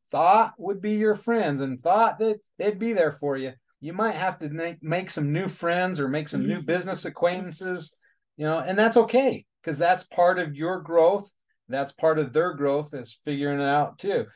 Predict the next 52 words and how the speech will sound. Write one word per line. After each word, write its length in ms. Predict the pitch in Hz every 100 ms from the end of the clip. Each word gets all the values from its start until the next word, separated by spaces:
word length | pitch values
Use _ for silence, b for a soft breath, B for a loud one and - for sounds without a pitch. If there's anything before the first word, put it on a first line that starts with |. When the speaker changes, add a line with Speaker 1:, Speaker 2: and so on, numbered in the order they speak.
| b b _
Speaker 1:
Sometimes 800 | - 147 151 170 170 151 - - _
you 60 | 151
just 160 | 151
have 260 | - 160 151
to, 200 | 151 120 _ _ _ _ _ _
to 80 | 160
do 240 | 175 180
it 160 | 175 143
no 100 | 147
matter 380 | 151 151 151 131
what. 420 | 110 82 - - _ _ -
You 80 | 135
know, 100 | 135
once 240 | 147 156
you 80 | 156
set 300 | - 170 151
your 80 | 151
mind 320 | 147 160 156
to 160 | 180
it, 80 | 185
then 140 | 202 208
go 200 | 220 233
for 240 | - 160
it, 60 | 135
man. 180 | 160
But 160 | 151 139
make 320 | 170 233 254
sure 380 | - - 254 196
that 200 | 127 -
you 120 | 180
have 240 | 175 185 196
it 100 | -
on 380 | 156 165 156 b b b _
something 560 | - - 208 220 226 208
that 120 | 165
is 160 | 147 135
written 240 | 180 160
down. 160 | 175 139
You 80 |
have 140 | 170 220
to 60 |
have 100 | 247
a 80 | 208
plan. 520 | - - 190 214 120
You 60 | 101
have 200 | 127 170
to 40 | 202
have 100 | 165
a 60 |
plan 320 | 123 - 175
of 120 | 185 143
attack. 500 | 143 160 180 90